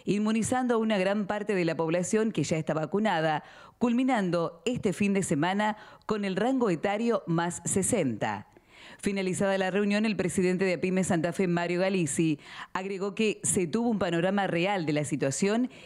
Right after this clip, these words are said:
y que la obligación es contribuir a bajar la curva de contagios, al tiempo que el sector productivo acompañará las medidas establecidas para este momento. Recordamos que el primer encuentro de la mesa de trabajo de este dos mil veintiuno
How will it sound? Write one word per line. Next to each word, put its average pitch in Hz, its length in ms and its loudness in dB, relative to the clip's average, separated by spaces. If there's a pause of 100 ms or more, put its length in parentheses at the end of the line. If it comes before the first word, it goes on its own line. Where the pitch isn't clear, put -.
(120)
y 233 160 0
que 226 120 0
la 214 120 2
obligación 202 540 0
es 262 100 0
contribuir 190 760 0
a 170 120 -4
bajar 202 540 -2
la 160 140 2
curva 190 260 2
de 175 120 2
contagios, 175 720 0 (380)
al 180 180 -6
tiempo 208 260 -4
que 202 60 0
el 196 80 0
sector 160 380 -2
productivo 180 680 0 (320)
acompañará 196 840 -2
las 202 180 0
medidas 175 380 2
establecidas 185 600 0
para 160 200 -2
este 135 200 -2
momento. 156 680 0 (460)
Recordamos 226 520 -2
que 247 100 0
el 190 80 0
primer 185 280 0
encuentro 214 420 0
de 185 80 2
la 165 80 0
mesa 175 260 -2
de 175 120 2
trabajo 175 420 0
de 165 80 0
este 175 160 0
dos 160 160 0
mil 160 140 2
veintiuno 165 640 2